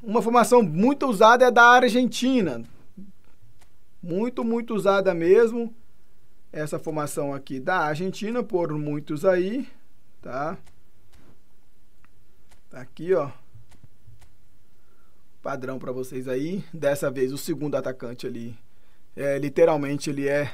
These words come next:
mais recuado, como vocês podem tá vendo ali, né? Muito recuado, uma formação que você pode até usar um armador criativo,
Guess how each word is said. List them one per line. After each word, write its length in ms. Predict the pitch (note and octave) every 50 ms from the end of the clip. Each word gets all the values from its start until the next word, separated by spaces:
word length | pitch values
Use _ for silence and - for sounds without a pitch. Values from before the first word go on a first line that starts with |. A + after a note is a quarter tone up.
| - - -
mais 380 | E3 D#3+ C#3 C#3+ D3+ D3+ C#3
recuado, 760 | A2+ G#2 D3+ D3+ D3+ - D#3+ C#3 C3+ C#3+ D#3+ G#3 F#3+ A3 G3+ F#3+ - - - -
como 160 | - - B2
vocês 120 | C3+ - -
podem 240 | C#3 C3 C3+ C#3
tá 180 | C3 C#3+ C3+ C3
vendo 200 | A#2+ B2+ C3 B2+
ali, 260 | B2 A#2 C3+ D#3+ -
né? 220 | A3+ E3+ F#3 A#3+ - - - - - - - - - - - - - - - - -
Muito 380 | - C#3+ B2+ D3+ E3 E3 E3 D#3
recuado, 580 | C3+ C#3 C3 C3 C3 A#2+ A#2 B2+ C#3+ E3 D#3+ D#3+
uma 60 | D3
formação 420 | - D3 C3 B2+ C3 B2+ B2+ C3
que 60 | B2+
você 100 | - D3
pode 380 | B2+ - C3+ C3 C3 B2+ C3 D3+
até 160 | - - D3 D#3+
usar 280 | E3 D3 C3 B2+ C3+
um 180 | C#3 C#3 C3+ C#3
armador 320 | C#3+ D3 C#3 C#3+ D3 D3+
criativo, 680 | D3+ F3 F3 E3+ D#3+ D#3+ - A3+ A#3 C4 B3 B3 B3